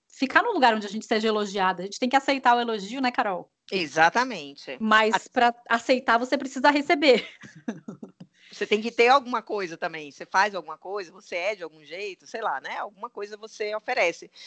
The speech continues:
Speaker 2: Até porque os palitinhos de fósforo, eh, metaforicamente, eles poderiam simbolizar, assim, eh, o início de uma possibilidade criativa,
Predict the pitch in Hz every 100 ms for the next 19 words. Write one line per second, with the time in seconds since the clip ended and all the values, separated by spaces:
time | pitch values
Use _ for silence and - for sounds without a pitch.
0 | - - 214 - 220 - 226 277 214 196
1 | 208 208 202 - 220 262 185 165 - 170
2 | 196 277 - 180 156 147 143 104 80 151
3 | 165 170 165 180 170 165 147 170 339 -
4 | 170 - - - - 208 - 240 226 214
5 | 233 247 214 214 202 214 233 - 233 214
6 | 180 - 170 170 165 160 156 175 226 220
7 | 254 269 269 214 233 240 240 _ _ _
8 | 269 - 262 247 254 247 262 202 - -
9 | 185 156 131 151